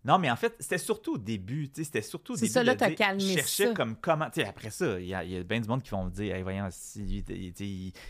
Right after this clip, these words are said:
Speaker 1: il a toujours eu des, des shows de dimanche soir à T V A, » puis tu sais, j'ai, j'ai toujours été chanceux, mais,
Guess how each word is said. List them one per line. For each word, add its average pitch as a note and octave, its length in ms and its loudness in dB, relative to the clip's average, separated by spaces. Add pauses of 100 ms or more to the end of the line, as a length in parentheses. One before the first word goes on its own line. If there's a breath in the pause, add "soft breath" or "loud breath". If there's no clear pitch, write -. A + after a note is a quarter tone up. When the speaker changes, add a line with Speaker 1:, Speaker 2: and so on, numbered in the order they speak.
Speaker 1:
il G2+ 80 0
a - 20 2
toujours G#2 500 -2
eu A2+ 120 -2
des, G2 480 -4
des F#2+ 240 -2
shows A2+ 240 -2
de G#2+ 60 -4
dimanche G#2+ 380 2
soir A2+ 260 2
à G2+ 80 0
T - 120 -4
V G2+ 300 0
A, » B2 240 2
puis G2+ 80 -8
tu A#2+ 120 -8
sais, A2+ 40 -4
j'ai, G2 200 -8
j'ai F#2+ 180 -12
toujours A#2+ 320 -4
été A2 160 -6
chanceux, A#2+ 520 -2
mais, G2+ 140 -2